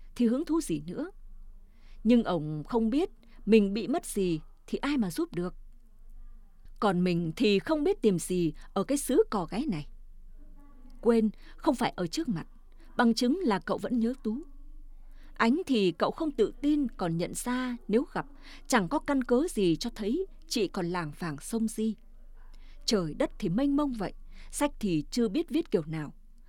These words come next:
Du khảo đơn thuần hay chỉ là một ký sự dài. Chạy trốn không sao, mẹ vẫn gọi về để sửa hàng rào. Su cười,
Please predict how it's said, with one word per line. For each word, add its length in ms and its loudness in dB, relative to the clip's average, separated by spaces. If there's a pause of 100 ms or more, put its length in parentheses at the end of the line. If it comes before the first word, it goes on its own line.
(220)
Du 280 6
khảo 260 -2
đơn 240 6
thuần 320 0 (180)
hay 160 2
chỉ 140 0
là 120 -2
một 200 -4
ký 160 4
sự 220 -2
dài. 320 -8 (680)
Chạy 240 2
trốn 240 2
không 220 0
sao, 340 -2 (320)
mẹ 160 6
vẫn 180 2
gọi 220 0
về 180 2
để 120 0
sửa 200 0
hàng 240 -2
rào. 320 -4 (1080)
Su 240 0
cười, 400 -2